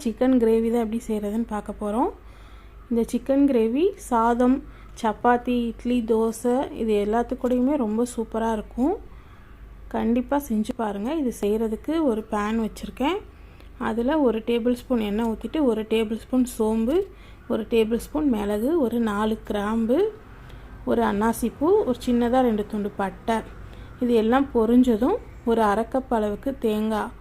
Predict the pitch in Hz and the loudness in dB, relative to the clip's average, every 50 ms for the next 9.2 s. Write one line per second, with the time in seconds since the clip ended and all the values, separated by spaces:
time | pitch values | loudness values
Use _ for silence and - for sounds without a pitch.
0 | - - - - - - - - - - - 254 247 247 240 240 233 214 202 220 | -20 -18 -18 -18 -18 -18 -18 -18 -16 -6 0 0 2 2 4 2 2 2 0 -2
1 | - 220 208 202 202 - 220 202 - - 285 320 302 262 220 214 233 240 254 262 | -2 -2 -2 -2 -2 -4 -8 -8 -2 0 0 2 2 0 2 2 2 2 2 0
2 | 254 - 233 214 208 208 214 202 285 339 339 - 247 226 226 240 254 262 277 269 | 0 0 -4 -4 -4 -4 -6 -6 -6 -6 -4 -2 -2 0 0 0 0 0 0 0
3 | 247 214 208 214 220 233 254 262 220 220 220 214 214 226 233 247 254 247 214 196 | 0 -2 -2 -4 -2 -2 -2 -2 -2 -2 -4 -2 0 0 2 2 2 2 2 0
4 | 214 208 202 196 202 202 196 - - 285 330 302 240 202 202 202 226 233 226 208 | -2 -2 -2 -2 -2 -4 -6 -2 -2 0 2 2 0 0 0 -2 0 0 0 0
5 | 196 196 196 196 202 240 320 370 415 - - - - - - - - - - - | -2 -2 -4 -4 -2 0 0 0 0 -2 -6 -18 -18 -18 -18 -18 -18 -18 -18 -12
6 | - - 226 208 220 226 - - 226 208 202 202 - 202 180 - 196 190 190 202 | -6 -2 0 0 0 -2 -2 0 0 0 0 -2 -6 -10 -6 -6 -6 -4 -2 0
7 | 233 302 403 - - - - - - - - - - - 240 220 220 214 220 214 | 0 0 0 -2 -6 -16 -16 -16 -16 -16 -16 -16 -4 -2 0 0 2 0 0 0
8 | 220 262 320 339 302 233 214 214 214 220 214 202 185 185 - - 214 196 196 202 | 0 0 0 0 0 0 0 0 2 0 0 -2 -2 -6 -8 -8 -6 -4 -2 0
9 | 220 269 349 415 | 2 2 2 2